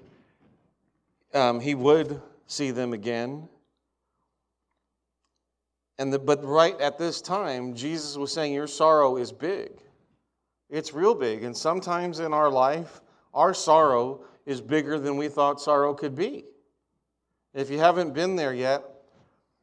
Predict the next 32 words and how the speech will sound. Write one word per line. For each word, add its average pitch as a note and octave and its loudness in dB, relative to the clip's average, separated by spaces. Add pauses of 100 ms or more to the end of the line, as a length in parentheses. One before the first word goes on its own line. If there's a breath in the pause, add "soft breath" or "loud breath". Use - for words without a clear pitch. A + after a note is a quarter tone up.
(140)
I A#2+ -2
pray D#3+ -2
that E3 -4
you D#3+ -6
don't G#3+ 0
have B2+ -4
to A#2 -12
be G#2 -12
there, F2+ -16 (920)
but C3 -6
I C#3 0
pray D3+ 0
that D3 -2
you C#3 -6
make C#3+ -6
it C#3 -8
through. D#3 -6 (1200)
"In E3 0
that G3+ 4
day, D#3+ 0 (280)
you D3+ -4
will E3 4
ask D#3+ 4
nothing C#3+ -4
of A2 -6
me. A2 -12 (1400)
Truly, G3+ 2
truly, F3+ 2
I D3+ 4
say E3 -2
to D#3+ -10
you, G#2 -12